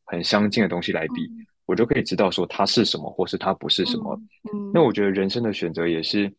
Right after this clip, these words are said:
Speaker 1: 你在台湾的时候，当你身边人都做一样的决定，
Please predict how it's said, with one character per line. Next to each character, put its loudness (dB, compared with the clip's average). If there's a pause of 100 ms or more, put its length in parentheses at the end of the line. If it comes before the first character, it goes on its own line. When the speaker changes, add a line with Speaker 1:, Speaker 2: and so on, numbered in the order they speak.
(300)
Speaker 1:
你 -6
在 0
台 0
湾 2
的 0
时 -4
候， 2 (240)
当 -2
你 -2
身 0
边 4
人 -2
都 0
做 0
一 -2
样 0
的 -4
决 -6
定， -4